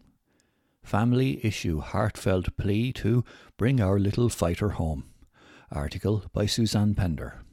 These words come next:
A Tullow family have issued a heartfelt plea to help them bring their little boy home,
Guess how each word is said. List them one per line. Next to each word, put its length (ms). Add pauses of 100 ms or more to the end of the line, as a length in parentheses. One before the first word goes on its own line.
(1000)
A 80
Tullow 400
family 440
have 240
issued 360
a 60
heartfelt 800
plea 280
to 120
help 300
them 200
bring 220
their 220
little 280
boy 300
home, 400